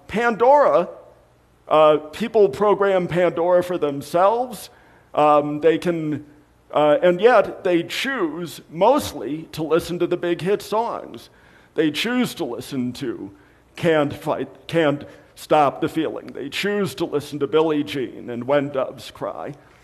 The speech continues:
But there's a skip button. It is the plausible deniability of choice,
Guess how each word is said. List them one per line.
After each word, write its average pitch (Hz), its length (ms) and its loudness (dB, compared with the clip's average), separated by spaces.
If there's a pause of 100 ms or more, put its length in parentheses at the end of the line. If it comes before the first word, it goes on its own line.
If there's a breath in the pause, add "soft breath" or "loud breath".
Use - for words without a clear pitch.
(440 soft breath)
But 214 380 4
there's 190 240 0
a 220 60 -4
skip 285 380 -4
button. - 500 -6
It 170 160 0
is 160 280 -4
the 147 200 -10
plausible 165 880 4
deniability 143 1160 -2
of 117 220 -8
choice, 196 640 -6